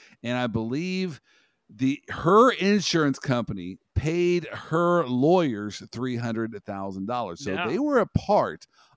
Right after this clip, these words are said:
Speaker 1: of this settlement. But Chris, here is what I'm having a problem with. Maybe you can maybe shed some light. Surely they knew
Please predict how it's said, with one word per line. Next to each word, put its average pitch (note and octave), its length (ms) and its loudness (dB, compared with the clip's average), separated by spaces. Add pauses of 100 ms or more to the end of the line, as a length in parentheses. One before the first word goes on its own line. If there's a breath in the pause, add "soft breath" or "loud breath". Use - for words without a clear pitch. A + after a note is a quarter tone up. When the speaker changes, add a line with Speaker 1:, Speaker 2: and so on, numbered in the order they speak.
Speaker 1:
of B2 160 -2
this A#2+ 180 0
settlement. B2 540 -6
But - 80 -18
Chris, G#3+ 240 0
here D4+ 180 -2
is G3 260 2
what D#3+ 160 2
I'm D#3 120 -2
having C#3+ 280 -2
a A2 80 -8
problem C#3+ 520 -4
with. G#2 180 -10
Maybe E3 280 -8
you E3 120 -6
can A#2 240 -8 (380 soft breath)
maybe F3+ 240 -4
shed D#3 300 -4
some A#2 200 -4
light. B2 400 -4 (840 soft breath)
Surely C4+ 800 2
they D#3+ 340 -4
knew C3+ 540 2